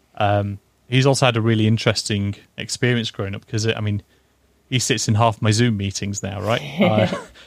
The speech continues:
Speaker 1: I, I'll have a, a chat on. It, it was really cute, actually. He went through the, the phase of kind of starting to look and follow faces.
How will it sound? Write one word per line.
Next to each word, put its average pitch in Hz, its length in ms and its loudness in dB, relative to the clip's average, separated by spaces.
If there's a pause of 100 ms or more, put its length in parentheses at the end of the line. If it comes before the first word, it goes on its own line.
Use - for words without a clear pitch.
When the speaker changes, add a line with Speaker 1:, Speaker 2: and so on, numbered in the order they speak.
(280)
Speaker 1:
I, - 160 -2
I'll 110 140 4
have 117 160 2
a, 110 180 4
a 110 40 2
chat 120 220 -2
on. 104 280 -2 (280)
It, 127 160 -6 (120)
it 131 140 -6
was 147 100 -12 (380)
really 147 300 0
cute, 139 340 0
actually. 110 220 -4
He - 20 -2
went 123 220 -2
through 120 100 -4
the, 110 200 0
the - 80 -6
phase 120 500 2
of 104 160 -2
kind 107 180 -2
of 104 100 -2
starting - 340 0
to 113 120 -4
look 110 320 -2
and 101 180 0
follow 113 260 0
faces. 139 600 -2